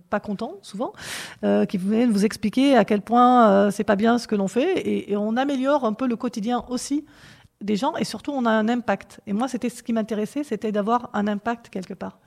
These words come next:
Donc, ça, ça peut paraître comme ça prétentieux, mais vous allez le sentir quand vous vous sentez utile, c'est très gratifiant,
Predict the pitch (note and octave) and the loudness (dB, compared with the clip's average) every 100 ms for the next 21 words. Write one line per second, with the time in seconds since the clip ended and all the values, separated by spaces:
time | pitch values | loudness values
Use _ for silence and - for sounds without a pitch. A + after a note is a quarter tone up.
0 | _ - - - F#3 - F3+ C#3 G#3+ G#3+ | _ -20 -20 -10 -8 -6 -6 -6 -6 -4
1 | A3 G#3 G#3 F#3+ - G3 - G3 G#3 G3 | -2 -2 -4 -6 -6 -8 -8 -8 -8 -6
2 | D#4+ D#4+ G#3 - - - _ - F3+ F3 | -4 -2 -4 -6 -14 -20 _ -16 -8 -2
3 | A#3 C4 - B3 A#3+ D#4+ - A3 G3 G#3 | 0 -2 -2 -4 -2 -4 -2 -4 -2 -4
4 | G#3+ G#3+ G#3+ A3+ C4+ C4 C#4 B3 - D4+ | -6 -6 -6 -6 -4 -2 -2 -2 0 0
5 | E4 C#4+ - - D4 B3 B3 B3 A#3 B3 | 2 0 -6 -8 -4 0 -2 -2 -8 -6
6 | B3+ | -6